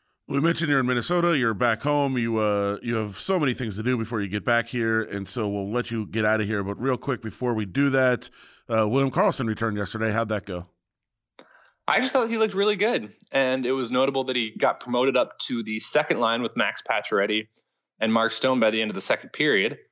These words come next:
Speaker 2: Now, that happened because the Knights were down four nothing and looked completely listless, but it certainly was deserved. Karlsson's speed was there. He was buzzing. I mean, Peter DeBoer said after the game that he might have been the Knights' best player last night.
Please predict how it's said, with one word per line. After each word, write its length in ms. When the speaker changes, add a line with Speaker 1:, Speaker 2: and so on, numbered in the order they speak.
Speaker 2:
Now, 140
that 120
happened 420
because 260
the 80
Knights 240
were 60
down 280
four 440
nothing 520
and 320
looked 300
completely 600
listless, 500
but 100
it 80
certainly 420
was 220
deserved. 540
Karlsson's 420
speed 300
was 140
there. 400
He 140
was 140
buzzing. 640
I 80
mean, 220
Peter 240
DeBoer 340
said 160
after 240
the 60
game 320
that 160
he 400
might 260
have 140
been 300
the 180
Knights' 320
best 300
player 280
last 260
night. 220